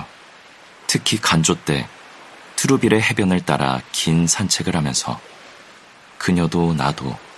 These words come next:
이곳에 있어서는 안 될 것이라는 생각을 한다. 내 곁에서 걷고 있는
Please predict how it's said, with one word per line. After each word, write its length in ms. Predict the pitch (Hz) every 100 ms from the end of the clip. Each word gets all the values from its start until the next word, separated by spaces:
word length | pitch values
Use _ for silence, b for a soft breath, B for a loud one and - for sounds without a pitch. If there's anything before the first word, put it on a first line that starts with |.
| - - - - - -
이곳에 440 | 76 78 - 76
있어서는 640 | 67 - 71 - 69 71 -
안 220 | 73 76
될 120 | 90
것이라는 460 | - 80 - 65 65
생각을 460 | - 95 78 -
한다. 320 | 62 58 58 - - - - - - - - - - - - - - - - - - - - - - - - - - -
내 160 | 80 80
곁에서 440 | 101 - 104 104
걷고 360 | - 78 - 87
있는 320 | 76 73